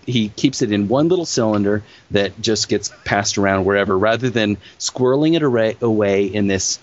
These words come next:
special underground place that nobody knows about but him and his son, that nobody can find, rather, rather than hiding little bits of it down there, he keeps it in one canister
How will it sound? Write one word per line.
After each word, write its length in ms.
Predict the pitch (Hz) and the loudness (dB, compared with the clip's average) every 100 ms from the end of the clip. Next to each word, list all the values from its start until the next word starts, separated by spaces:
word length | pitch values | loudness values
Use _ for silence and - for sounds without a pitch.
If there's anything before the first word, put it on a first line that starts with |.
| - | -8
special 720 | - - 139 143 160 139 139 - _ | -4 0 0 2 2 0 -2 -10 _
underground 640 | 131 139 139 127 123 120 113 | 0 2 2 2 2 2 0
place 420 | 151 120 117 - - | 0 0 -2 -6 -6
that 160 | 117 | -2
nobody 440 | 139 143 160 151 139 | 0 2 2 2 2
knows 260 | 143 151 | 2 2
about 280 | 127 117 117 | 2 0 0
but 120 | 110 | -2
him 240 | 101 123 117 | -2 0 0
and 80 | 107 | 0
his 100 | 95 | -2
son, 460 | 143 110 95 101 - _ _ _ _ _ _ _ _ | 0 0 0 -2 -8 _ _ _ _ _ _ _ _
that 140 | 120 120 | -2 0
nobody 300 | 131 139 131 | 2 2 0
can 200 | - 120 | -2 0
find, 420 | 190 160 110 107 | 0 2 2 0
rather, 320 | 110 107 117 - | 0 0 -2 -2
rather 320 | 123 127 147 | 0 0 0
than 300 | 127 120 113 - - - | 0 0 0 -4 -20 -6
hiding 560 | 139 131 139 127 113 | -2 0 2 2 0
little 180 | 110 113 | 0 -2
bits 260 | 101 131 - | -2 -2 0
of 100 | 110 | -2
it 80 | |
down 220 | 110 107 131 | 0 0 2
there, 220 | 202 131 | 2 0
he 100 | 123 | -2
keeps 280 | 113 113 - | -4 -4 -2
it 80 | 98 | -2
in 220 | 92 92 | -2 0
one 200 | 107 131 | 0 0
canister 640 | - 104 95 - 98 92 | 0 0 0 -2 -2 -4